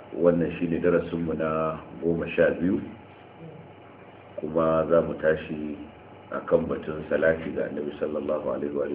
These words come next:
sallama bayan gama tahiyya.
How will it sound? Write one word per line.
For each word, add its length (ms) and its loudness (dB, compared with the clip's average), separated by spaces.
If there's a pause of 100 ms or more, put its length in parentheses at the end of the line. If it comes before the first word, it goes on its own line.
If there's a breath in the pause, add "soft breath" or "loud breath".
(120)
sallama 420 -2 (920 loud breath)
bayan 340 4
gama 300 -2
tahiyya. 400 -2